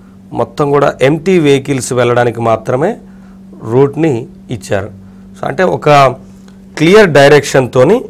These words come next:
ఈ map ప్రకారం మాత్రమే వెళ్ళడానికి అవుతుంది. ఇక general పబ్లిక్ ఒక route ఇచ్చారు. మామూలుగా శోభాయాత్రలో పాల్గొనడం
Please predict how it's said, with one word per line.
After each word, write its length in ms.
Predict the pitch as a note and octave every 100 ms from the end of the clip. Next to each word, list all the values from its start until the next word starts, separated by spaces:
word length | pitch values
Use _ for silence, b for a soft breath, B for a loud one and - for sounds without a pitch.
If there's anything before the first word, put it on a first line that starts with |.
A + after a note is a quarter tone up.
| - B2
ఈ 120 | B2
map 600 | A2+ A2+ C#3 D#3 - C3+
ప్రకారం 440 | B2 G#2+ A#2+ A#2
మాత్రమే 420 | A2 G#2+ A2+ B2 D#3
వెళ్ళడానికి 500 | A#2+ A2+ A2 C3 B2
అవుతుంది. 360 | G#2 G#2 F#2 F2+ B B B B B
ఇక 160 | - C3+
general 340 | C3 E3+ A#3
పబ్లిక్ 440 | F#3 E3 D3+ D#3+ F#3
ఒక 120 | A#2+
route 220 | C3 C#3+
ఇచ్చారు. 360 | G2+ - F#2+ - -
మామూలుగా 380 | G#2+ C3+ E3 E3
శోభాయాత్రలో 640 | D#3+ C3 C#3+ C#3 - C3+
పాల్గొనడం 580 | B2+ A#2+ A#2+ B2 A#2+ F3